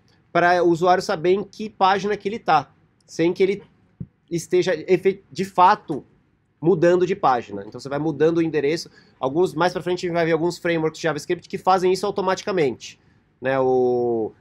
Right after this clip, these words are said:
Angular, ou o React, eles fazem isso. Você, quando você cria um link,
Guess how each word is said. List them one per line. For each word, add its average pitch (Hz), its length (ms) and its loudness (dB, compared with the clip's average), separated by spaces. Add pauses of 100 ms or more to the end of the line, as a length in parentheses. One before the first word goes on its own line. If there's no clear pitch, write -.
Angular, 123 1120 0
ou 123 920 -2
o - 40 -12
React, 131 540 0
eles 151 160 -6
fazem 160 480 0
isso. - 260 -10
Você, 113 300 -12 (180)
quando 135 160 -8
você 135 200 -10
cria 160 280 0
um 156 80 0
link, 160 460 -6